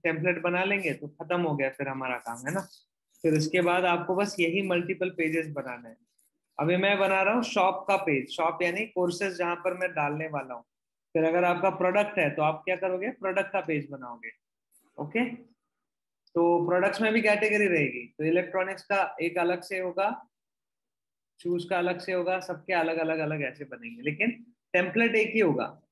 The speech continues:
जैसे Flipkart पे आप अलग अलग categories पे भी चले गए, लेकिन दिखता एक जैसा ही है ना, तो template एक ही होगा।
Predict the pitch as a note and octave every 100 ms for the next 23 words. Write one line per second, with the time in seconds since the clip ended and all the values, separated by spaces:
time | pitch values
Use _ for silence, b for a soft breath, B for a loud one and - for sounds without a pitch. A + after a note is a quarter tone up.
0 | _ _ _ D3 F#3 F#3 F3+ F3 G3 G3
1 | G3 E3 F#3 G3 - D3+ F3 F3+ F#3+ F3+
2 | D#3+ F3 F3 F3+ F3+ F#3+ F#3+ G3+ F3+ F3
3 | D3+ A#2+ B2 C#3 E3+ D3+ C#3+ D3+ - F#3+
4 | F#3 F3+ F#3 F#3 F3+ D#3 F3 F3+ - _
5 | _ _ _ - E3 D#3+ D3+ D#3 G3 G3+
6 | F#3+ A3 F#3 C#3+